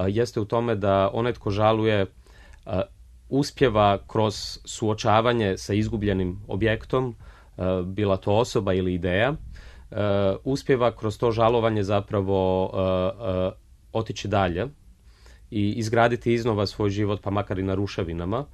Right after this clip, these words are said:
E, međutim, melankoličan subjekt, e, se drži izgubljenog objekta i onda u idućem koru-, koraku ga pounutruje, interiorizira i zapravo živi sa vlastitim gubitkom, ne na način mogućnosti stvaranja nekog novog svijeta, nekog novog sebstva, nekog novog sebe,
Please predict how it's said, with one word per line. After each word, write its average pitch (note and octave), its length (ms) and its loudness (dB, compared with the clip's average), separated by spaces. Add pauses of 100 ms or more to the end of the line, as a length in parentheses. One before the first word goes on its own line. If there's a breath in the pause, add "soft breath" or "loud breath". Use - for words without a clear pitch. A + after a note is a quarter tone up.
(380 soft breath)
E, G2+ 140 -2
međutim, G#2+ 340 -2
melankoličan A#2+ 540 0
subjekt, G#2+ 580 -2
e, G2 440 0
se - 160 -4
drži A2 340 0
izgubljenog G#2 520 0
objekta A2+ 580 0 (360)
i A#2 100 -2
onda A2+ 160 0
u G#2+ 60 0
idućem A2+ 280 -2
koru-, G#2+ 600 -2
koraku A2 380 -2
ga F#2+ 360 0 (360 soft breath)
pounutruje, C#3 800 2 (160)
interiorizira A2 960 0 (280 soft breath)
i A#2+ 80 -4
zapravo A#2 340 2
živi A2+ 260 4
sa A2 140 -4
vlastitim A2 460 0
gubitkom, A2 580 -2
ne A#2+ 160 0
na A#2 80 2
način A2 560 -2 (120)
mogućnosti G#2+ 720 -2
stvaranja A2 560 4
nekog G2 340 -2
novog G#2+ 260 -2
svijeta, G#2 360 -4
nekog F#2+ 320 -4
novog G#2 300 -2
sebstva, G2 380 -6
nekog F#2 340 -6
novog G2+ 280 -4
sebe, A2+ 420 -2